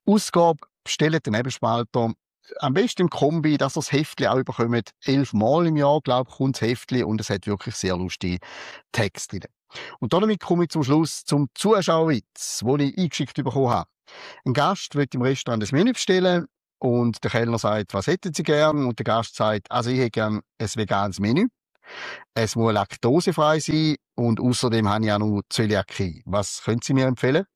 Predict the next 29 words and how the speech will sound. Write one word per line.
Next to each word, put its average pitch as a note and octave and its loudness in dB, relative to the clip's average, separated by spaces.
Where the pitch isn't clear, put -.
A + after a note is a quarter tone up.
Und - -2
sagt G2 -2
der - -12
Kellner, G2+ 0
„Äh, C3+ 4
ein - -6
Taxi.“ - -4
Das C#3+ 0
war A#3+ 4
<laughs> - -16
von E3 0
der F3 -2
Daily C3+ 2
Mail. B3+ 4
Danke D#3 0
vielmals C#3 2
fürs C3 -6
Einschalten. F#3 0
Ich C#3 -2
komme A#2 2
morgen G2+ 2
wieder. F#3 2
Verlässlich A2 0
wie G2+ 0
das - -8
Wetter. D#3+ -2
Wetter B2+ 0
ist F#2 -2
immer. G#2 0